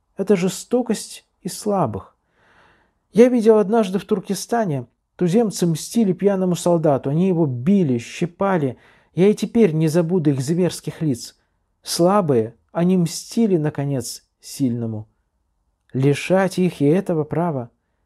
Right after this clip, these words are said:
вернее, не понимать этого их состояния, значит отказаться вообще от права на анализ. Конечно,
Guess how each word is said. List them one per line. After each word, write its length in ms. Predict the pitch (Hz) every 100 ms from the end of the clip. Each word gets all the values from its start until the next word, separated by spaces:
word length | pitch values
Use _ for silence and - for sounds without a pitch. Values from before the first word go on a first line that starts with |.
| _
вернее, 480 | 151 156 190 185 156 - - _ _ -
не 160 | 180
понимать 600 | 196 208 208 202 220 175 -
этого 320 | - 190 175 151
их 200 | 175 165
состояния, 760 | 156 - 147 139 190 185 143
значит 360 | 131 175 180 175
отказаться 560 | - 175 151 214 -
вообще 520 | 170 165 165 - - 226
от 260 | - 143
права 440 | - 147 160 139 131
на 140 | 139
анализ. 680 | 156 147 156 123 95 85 - _ _ _ _ _ _ _ _ _ _ _
Конечно, 580 | 151 170 190 - 117